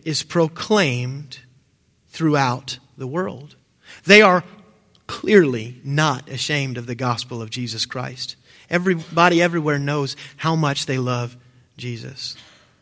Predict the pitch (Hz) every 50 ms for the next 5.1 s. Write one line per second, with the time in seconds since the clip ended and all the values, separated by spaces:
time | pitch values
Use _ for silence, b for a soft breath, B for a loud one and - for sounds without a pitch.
0 | b b _ _ _ _ _ _ _ _ _ _ _ B B B B B B 165
1 | 165 165 214 247 240 262 254 247 - - - 190 - - - 285 262 233 165 160
2 | 160 175 170 B B B B - 208 196 180 190 190 - - 220 226 233 240 233
3 | 247 - - - _ - _ _ _ _ _ _ _ _ _ _ - - 208 190
4 | 180 170 165 - - - 214 214 226 220 - 233 175 143 123 113 110 101 110 120
5 | 120